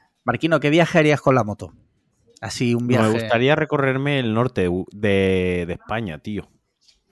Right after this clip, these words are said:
Speaker 2: Me cos-, me gustaría hacerme, pues, a lo mejor de, de Galicia hasta Cataluña, ¿no? Hasta los Pirineos franceses, alguna,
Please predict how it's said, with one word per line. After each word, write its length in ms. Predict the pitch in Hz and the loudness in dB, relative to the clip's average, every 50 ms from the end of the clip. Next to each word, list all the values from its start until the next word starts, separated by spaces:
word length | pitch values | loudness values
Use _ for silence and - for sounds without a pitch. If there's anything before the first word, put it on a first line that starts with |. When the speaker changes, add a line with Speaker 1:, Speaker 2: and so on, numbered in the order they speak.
| _ _ 220 _ - - _ _ _ - | _ _ -20 _ -20 -20 _ _ _ -14
Speaker 2:
Me 140 | 92 95 92 | -10 -10 -8
cos-, 200 | - 98 92 - - - | -6 -8 -8 -8 -10 -14
me 220 | 101 107 101 101 | -12 -8 -6 -6
gustaría 400 | 92 98 98 - 104 92 98 113 | -6 -6 -6 -6 -6 -4 -4 -4
hacerme, 420 | 113 - 127 117 113 113 110 107 - | -4 -4 -4 -4 -2 -2 -2 -4 -4
pues, 160 | - 101 101 | -4 -6 -6
a 40 | 98 | -6
lo 60 | 95 | -6
mejor 260 | 95 92 - 104 98 | -6 -4 -2 -2 0
de, 400 | 101 101 98 95 95 92 90 92 | 0 0 0 0 0 -2 -4 -4
de 140 | 87 98 95 | -4 -4 -2
Galicia 1040 | 90 90 90 92 110 117 113 - - 104 98 95 95 92 92 90 90 87 87 85 82 - | -2 -2 -2 0 -2 -2 -2 -2 -2 -2 0 0 0 0 -2 -2 -4 -6 -8 -8 -10 -12
hasta 720 | - - - - - - 50 - 95 101 - - - 92 | -14 -16 -20 -20 -20 -20 -16 -8 -8 -8 -8 -6 -10 -8
Cataluña, 680 | - 92 - - 80 82 95 123 135 123 104 90 85 | -8 -8 -8 -8 -4 -2 -2 -2 -2 -2 -4 -4 -6
¿no? 180 | 101 165 196 151 | -6 -8 -8 -8
Hasta 200 | 110 - - 92 | -10 -8 -8 -8
los 100 | 90 - | -8 -8
Pirineos 560 | - 98 90 85 85 87 90 92 92 92 - | -10 -14 -14 -12 -10 -10 -8 -8 -8 -8 -10
franceses, 720 | - 92 80 78 - - 107 131 123 - - 104 92 - | -10 -14 -14 -14 -12 -8 -6 -6 -6 -6 -6 -8 -6 -6
alguna, 400 | 92 85 82 90 90 87 87 82 | -6 -6 -6 -6 -8 -10 -10 -12